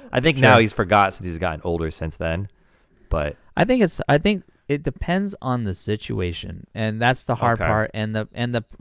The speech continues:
Speaker 2: the actor, see, 'cause my, my thing, okay, let me clarify. A working, meaning, like, literally on the job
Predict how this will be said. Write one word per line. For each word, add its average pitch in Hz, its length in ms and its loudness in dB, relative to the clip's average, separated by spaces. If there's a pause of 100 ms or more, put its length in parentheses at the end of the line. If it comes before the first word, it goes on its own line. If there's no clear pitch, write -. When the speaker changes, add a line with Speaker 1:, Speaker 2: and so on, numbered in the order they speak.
(100)
Speaker 2:
the 127 220 -4
actor, 131 340 0
see, - 240 -6
'cause 156 280 -4
my, 190 320 2
my 170 240 -2
thing, 160 360 -8 (220)
okay, 95 340 -4
let 117 140 -4
me 147 80 -2
clarify. 101 520 -2 (1600)
A 139 100 8
working, 156 840 0 (420)
meaning, 151 320 -2
like, 131 240 0
literally 139 500 0
on 120 160 0
the 110 80 -2
job 104 640 0